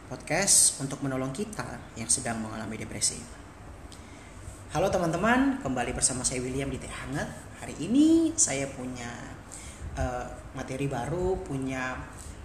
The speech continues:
bahasan baru tentang negative thinking. Tapi,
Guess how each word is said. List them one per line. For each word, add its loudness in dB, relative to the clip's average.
bahasan -4
baru 4
tentang -2
negative -2
thinking. 6
Tapi, -4